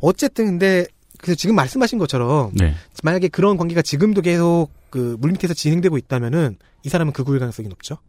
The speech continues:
Speaker 2: 음, 그렇네요.
Speaker 1: 그러니까 나루히토는 우리 입장에서, 자, 제가 진짜 하고 싶었던 얘기입니다. 나루히토라는 황태자가 왕이 되는 것, 일왕의 자리에 오르는 것은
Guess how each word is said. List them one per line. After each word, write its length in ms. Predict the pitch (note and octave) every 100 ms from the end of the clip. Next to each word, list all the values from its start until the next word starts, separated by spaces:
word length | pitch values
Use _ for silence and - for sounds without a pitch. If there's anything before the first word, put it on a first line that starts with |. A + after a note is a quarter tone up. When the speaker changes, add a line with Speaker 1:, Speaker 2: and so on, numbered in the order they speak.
| -
Speaker 2:
음, 240 | G2+ E2+ D#2+
그렇네요. 480 | - F#2 D#2+ D2 D#2 - _ _ _ _ _ _ _ _ _ - - - - -
Speaker 1:
그러니까 520 | - B3 B3+ - D4+ - - -
나루히토는 520 | C3 G3 D#4+ D#4+ C4
우리 200 | E3+ F#3
입장에서, 520 | B3+ - C3 A2 G#2+ - _ _ _ _ _ _
자, 140 | G2+ - -
제가 260 | D3+ G3+
진짜 280 | - G3 A3+
하고 100 | G#3+
싶었던 260 | - - C3
얘기입니다. 280 | G#2+ G#2
나루히토라는 840 | B2 F3+ A#3+ - G#3 G3 F#3 F3 D3+ - _ _ _
황태자가 680 | C4 B3+ G3+ C3 D#3 A2+ - _ _ _ _
왕이 300 | B2 A#2+ F#3
되는 200 | D#3+ B2+
것, 140 | A2 F#2+ -
일왕의 340 | C#3 E3+ E3
자리에 160 | D3 C3+
오르는 240 | A#2+ B2
것은 340 | A#2 C#3+ D#3